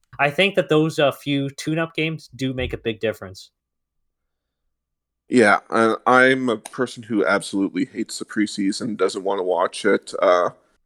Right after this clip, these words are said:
Speaker 2: it was a challenge for me to even watch that, uh, inter-squad game, but, uh, as much as it's painful for me to watch, uh, it certainly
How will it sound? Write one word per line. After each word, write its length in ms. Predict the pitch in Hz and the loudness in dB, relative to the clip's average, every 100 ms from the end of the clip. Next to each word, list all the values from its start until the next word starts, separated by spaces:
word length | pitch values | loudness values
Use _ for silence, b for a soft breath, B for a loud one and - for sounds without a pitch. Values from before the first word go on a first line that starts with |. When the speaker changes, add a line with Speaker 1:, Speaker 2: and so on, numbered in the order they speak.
| _ _ _ _ - | _ _ _ _ 0
Speaker 2:
it 80 | 117 | 4
was 160 | 113 | 4
a 40 | 101 | 2
challenge 400 | - 107 104 - | 0 2 2 0
for 120 | 110 | -2
me 100 | 104 | 0
to 80 | 92 | 0
even 220 | 104 101 | 0 0
watch 360 | 101 101 - - | 2 0 -2 -2
that, 360 | 95 95 - | 0 0 0
uh, 100 | 95 | 0
inter-squad 680 | - 92 110 - - 107 104 | 2 0 -2 -6 0 0 0
game, 380 | 113 117 120 139 - _ - | -2 -2 -2 -4 -14 _ -4
but, 540 | 101 78 - - - - _ _ _ - - _ | 0 0 -2 -14 -14 -20 _ _ _ -18 -18 _
uh, 200 | - 76 - - _ _ _ _ _ _ _ _ _ _ _ _ | -6 -6 -8 -18 _ _ _ _ _ _ _ _ _ _ _ _
as 160 | - 110 | 2 2
much 260 | 113 120 123 | 4 2 2
as 80 | 110 | 0
it's 140 | 101 | -2
painful 440 | - 110 107 - 104 | 2 2 2 2 0
for 160 | 104 | 0
me 260 | 98 101 123 | -2 0 0
to 280 | - 143 123 | 0 2 4
watch, 480 | 120 123 131 - - | 4 4 2 -2 -8
uh, 200 | 101 98 - - | -4 -4 -6 -2
it 260 | 104 104 _ _ _ _ _ | 0 0 _ _ _ _ _
certainly 640 | - 117 104 104 98 95 | 0 0 2 -2 0 -2